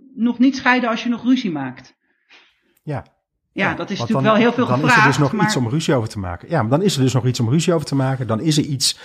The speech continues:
Speaker 2: wat nog niet, eh, eh, eh, geleveld is, wat, wat in evenwicht is. En,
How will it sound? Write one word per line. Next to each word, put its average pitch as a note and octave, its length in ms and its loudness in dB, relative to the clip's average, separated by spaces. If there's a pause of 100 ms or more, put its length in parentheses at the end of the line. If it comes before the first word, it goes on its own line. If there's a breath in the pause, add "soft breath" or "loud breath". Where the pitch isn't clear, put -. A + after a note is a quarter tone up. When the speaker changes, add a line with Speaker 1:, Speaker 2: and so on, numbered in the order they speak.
(280 loud breath)
Speaker 2:
wat A2+ 200 -4
nog G#2+ 160 -2
niet, D3 360 2
eh, G2+ 460 -2
eh, F#2+ 460 -10
eh, G#2+ 360 -14
geleveld C#3 540 0
is, D3 240 -2 (300)
wat, A2 220 -8
wat G#2+ 180 -6
in A2 80 -4
evenwicht B2 500 -2
is. B2+ 240 -6
En, F#3+ 180 -14